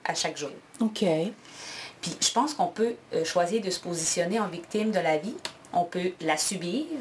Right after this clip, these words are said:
Speaker 1: c'est un choix en soi. Mais on peut aussi réinventer sa vie à chaque instant, la créer à son image. Puis moi, je pense que de répéter toujours les mêmes patterns, puis croire que la vie va changer d'elle-même, <laughs> en fait, j'y crois pas tant.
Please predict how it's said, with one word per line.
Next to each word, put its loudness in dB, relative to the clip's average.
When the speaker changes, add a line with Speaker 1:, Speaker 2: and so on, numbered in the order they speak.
Speaker 1:
c'est 0
un 4
choix 2
en 0
soi. -2
Mais 4
on 6
peut 2
aussi 0
réinventer 4
sa 4
vie 0
à 6
chaque -2
instant, 2
la 4
créer 0
à 2
son -2
image. -2
Puis -4
moi, 4
je -6
pense 2
que -2
de 0
répéter 0
toujours 2
les 2
mêmes -2
patterns, 0
puis -6
croire 2
que -2
la 2
vie -2
va 2
changer 0
d'elle-même, 2
<laughs> 6
en 6
fait, 2
j'y 0
crois 2
pas 4
tant. 0